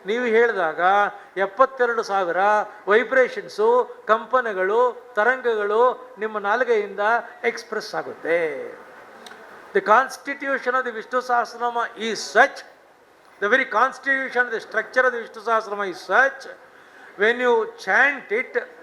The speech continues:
systematically, devotionally, spiritually,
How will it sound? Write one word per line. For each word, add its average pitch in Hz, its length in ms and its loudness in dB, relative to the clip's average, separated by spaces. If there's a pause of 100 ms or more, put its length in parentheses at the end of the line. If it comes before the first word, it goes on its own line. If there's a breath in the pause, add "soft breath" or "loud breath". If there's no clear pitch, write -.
(580)
systematically, 208 880 0 (580)
devotionally, 196 720 0 (440)
spiritually, 220 800 -2